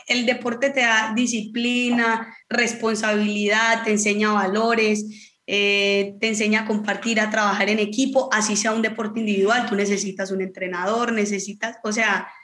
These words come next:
yo creo que el deporte te enseña absolutamente todo. Aparte, yo insisto con lo que dije ahora,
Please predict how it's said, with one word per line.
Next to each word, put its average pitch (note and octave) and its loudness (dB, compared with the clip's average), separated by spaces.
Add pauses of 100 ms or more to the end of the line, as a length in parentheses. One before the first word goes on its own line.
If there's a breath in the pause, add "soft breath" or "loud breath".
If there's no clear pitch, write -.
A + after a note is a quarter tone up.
(320 loud breath)
yo A#3 2
creo C#4+ 6
que C#4 4
el C4+ 0
deporte A3+ 0
te A#3 -2
enseña G#3 0 (100)
absolutamente G#3 -2
todo. G#3+ 0 (320 loud breath)
Aparte, A3 0
yo B3+ 2
insisto C4 2
con A3 -2
lo G#3 0
que G3+ -2
dije G3+ -2
ahora, G#3+ 0